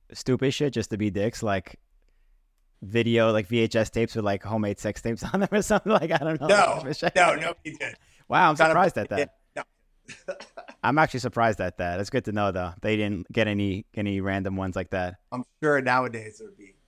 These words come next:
Speaker 1: Yeah. Yeah. There's no chill nowadays.
Speaker 2: Yeah, I don't think the technology was up to speed for people to be that organized. <laughs>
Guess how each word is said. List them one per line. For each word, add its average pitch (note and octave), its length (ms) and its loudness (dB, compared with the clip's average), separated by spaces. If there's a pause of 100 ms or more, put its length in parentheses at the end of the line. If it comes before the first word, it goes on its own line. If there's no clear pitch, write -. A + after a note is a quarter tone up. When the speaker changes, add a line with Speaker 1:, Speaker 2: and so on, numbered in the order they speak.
(320)
Speaker 1:
Yeah. F#2 380 0 (560)
Yeah. F2+ 400 -2
There's A2+ 160 -4
no A#2 160 2
chill A2 240 0
nowadays. F2+ 600 -6 (680)
Speaker 2:
Yeah, C3 240 2
I C#3 140 6
don't C#3+ 200 4
think C3+ 140 -2
the G#2 40 -14
technology A2+ 560 0
was G#2 120 -4
up A2 120 -2
to - 60 -16
speed G#2 380 -6 (140)
for G#2+ 60 -14
people G#2+ 260 -6
to G#2 60 -8
be G#2 100 -4
that G#2+ 160 -6
organized. G#2+ 580 -10 (340)
<laughs> - 60 -18